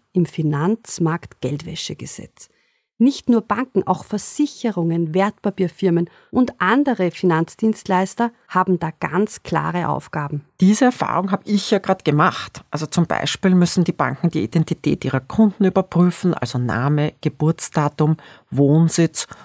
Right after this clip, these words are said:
Speaker 2: und so weiter und auch das entsprechende Ausweisdokument kopieren und sie müssen eben auch herausfinden, wer wirklich hinter dem Konto oder hinter einer Firma steht.
Speaker 1: Genau, aber das reicht noch nicht.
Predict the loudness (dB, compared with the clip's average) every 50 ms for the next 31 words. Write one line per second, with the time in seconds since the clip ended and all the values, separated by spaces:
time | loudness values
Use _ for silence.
0 | -20 _ -2 0 0 2 2 0 0 0 0 -2 -4 -2 _ 2 2 2 0 -4
1 | -12 -18 -18 -14 _ 2 4 4 4 2 2 0 0 0 0 0 -2 -2 -2 -2
2 | -2 -2 0 -2 0 2 2 2 2 2 0 0 -2 0 0 -2 -2 -2 -4 -4
3 | -2 -2 -2 -2 -4 -4 -10 -16 -10 _ 2 4 4 6 6 4 2 0 -2 -12
4 | -20 -20 -6 0 2 4 4 4 4 4 4 4 4 2 0 -2 0 0 0 0
5 | 0 0 -2 -2 0 -2 -2 -2 -4 -4 -2 0 0 0 2 0 0 2 2 2
6 | 2 0 -2 -2 -4 -6 -2 0 0 0 0 0 -4 -4 -4 -6 -6 -8 -6 -2
7 | 0 2 2 0 0 _ 2 2 2 2 2 0 -2 0 2 0 0 0 0 -2
8 | -2 -2 -2 -2 0 0 2 2 0 0 -2 -4 -4 -4 -4 -4 -6 -10 -14 _
9 | _ _ -4 -2 2 2 2 2 0 -2 -6 -12 _ _ _ _ _ _ _ -8
10 | -4 -2 0 0 -2 -2 -4 -6 -6 -6 -6 -6 -6 -4 -4 -4 -2 -4 -6 -6
11 | -6 -10 _